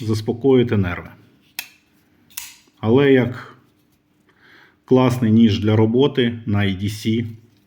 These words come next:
це також дуже-дуже круто. Все, друзі, всім па-па, слава Україні! Готую новий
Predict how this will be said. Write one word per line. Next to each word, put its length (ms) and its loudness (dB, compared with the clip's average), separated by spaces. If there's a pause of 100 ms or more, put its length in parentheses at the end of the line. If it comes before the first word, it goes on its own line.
(720)
це 180 -8 (240)
також 500 -4
дуже-дуже 640 -4
круто. 300 -14 (680)
Все, 180 2
друзі, 260 6
всім 260 4
па-па, 480 4 (100)
слава 420 4
Україні! 720 2 (400)
Готую 600 4
новий 520 6